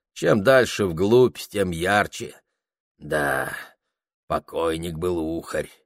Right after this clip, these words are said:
Данила-то. Едем мы разбойной ночью с ним тайгой. Вдруг бубенцы чуть сбрякали, мы сейчас в трущобу. У меня в руке шкворень,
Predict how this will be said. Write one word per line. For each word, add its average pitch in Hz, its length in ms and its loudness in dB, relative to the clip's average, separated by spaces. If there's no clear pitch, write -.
Данила-то. 78 1080 -8
Едем 135 540 0
мы 120 280 2
разбойной 104 800 0
ночью 107 580 -4
с - 160 -10
ним 110 260 -4
тайгой. 92 920 -2
Вдруг 120 720 -2
бубенцы 95 760 -6
чуть - 420 -10
сбрякали, 71 960 -6
мы - 300 -4
сейчас - 640 -4
в - 100 -18
трущобу. 69 1000 -6
У 76 40 -10
меня 78 360 -6
в 80 60 -8
руке 80 360 -6
шкворень, 90 880 -4